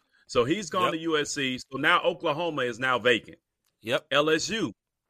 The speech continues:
Speaker 1: they lost, um, L S U
Speaker 2: They
Speaker 1: is
Speaker 2: fired
Speaker 1: now
Speaker 2: Ed, Ed Orgeron.
Speaker 1: Yeah, Ed Orgeron is gone, and then Brian Kelly is in, which, which we just talked about. Now Notre Dame is vacant. So
Speaker 2: Yep.
Speaker 1: that is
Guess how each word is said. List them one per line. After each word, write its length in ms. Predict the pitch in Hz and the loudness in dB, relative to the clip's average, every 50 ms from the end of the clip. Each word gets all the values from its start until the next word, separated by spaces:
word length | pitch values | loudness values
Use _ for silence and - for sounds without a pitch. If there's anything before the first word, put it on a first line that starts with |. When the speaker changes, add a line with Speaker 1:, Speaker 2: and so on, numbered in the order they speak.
| _ _ _ | _ _ _
Speaker 1:
they 160 | - 131 135 | -6 -4 -2
lost, 360 | 143 151 147 139 135 - - 147 | -2 0 -2 -2 -2 -2 2 4
um, 520 | 143 139 135 131 123 123 117 117 107 - _ _ _ _ _ _ - | 4 4 4 2 0 -2 -4 -8 -14 -20 _ _ _ _ _ _ -8
L 160 | 127 143 151 | -6 -4 -4
S 180 | 151 151 147 - | -4 -4 -6 -6
U 80 | 165 - | -6 -6
Speaker 2:
They 60 | 180 | -2
Speaker 1:
is 80 | 165 | 2
Speaker 2:
fired 260 | 160 151 147 139 135 143 | 2 4 4 4 4 2
Speaker 1:
now 240 | 139 139 135 131 | 2 0 -2 -2
Speaker 2:
Ed, 280 | 110 127 135 139 131 127 | -4 -2 -2 -2 0 -2
Ed 20 | 131 | -2
Orgeron. 500 | 135 131 110 110 104 104 101 95 90 90 _ _ _ _ _ _ _ - | -4 -4 -6 -6 -8 -8 -10 -12 -14 -16 _ _ _ _ _ _ _ 0
Speaker 1:
Yeah, 180 | 139 135 117 113 - | 4 4 4 4 4
Ed 280 | 139 151 170 180 170 147 | 4 4 4 4 2 -2
Orgeron 460 | 156 165 156 135 147 143 139 135 135 | -4 -4 -4 -4 -4 -6 -4 -6 -6
is 100 | 123 104 | -10 -8
gone, 300 | 90 143 139 131 123 123 | -6 -4 -4 -4 -4 -6
and 100 | 120 117 | -6 -8
then 60 | 110 | -6
Brian 280 | 92 135 139 135 127 123 | -2 -2 0 0 -2 -4
Kelly 320 | - 165 170 160 151 127 117 | -4 -2 -2 -2 0 -2 -4
is 160 | 113 98 107 | -4 -4 -4
in, 240 | 117 113 113 110 104 | -4 -4 -4 -4 -4
which, 240 | 120 120 - - 117 127 - 120 | -6 -6 -6 -8 -12 -14 -14 -12
which 200 | 127 135 131 - | -12 -12 -10 -10
we 80 | 135 127 | -12 -12
just 200 | 147 151 - - | -10 -12 -10 -4
talked 300 | 202 202 226 254 - - | -4 -4 -4 -4 -4 -6
about. 380 | 139 110 113 107 110 110 110 - _ _ _ - | -4 -2 0 -2 -2 -4 -6 -12 _ _ _ -8
Now 160 | 151 175 180 | -6 -6 -4
Notre 340 | 180 185 175 170 - 175 165 | -4 -4 -6 -6 -6 -8 -6
Dame 340 | 143 185 196 202 202 190 165 | -4 -2 -2 -2 -4 -6 -6
is 120 | 135 104 | -8 -4
vacant. 380 | 98 110 104 92 - - 80 - _ _ _ _ | -2 -2 -2 -2 -4 -10 -20 -20 _ _ _ _
So 140 | _ - 117 | _ -4 0
Speaker 2:
Yep. 60 | 120 | 2
Speaker 1:
that 180 | 160 180 202 208 | 4 4 2 2
is 140 | 190 - | 0 -6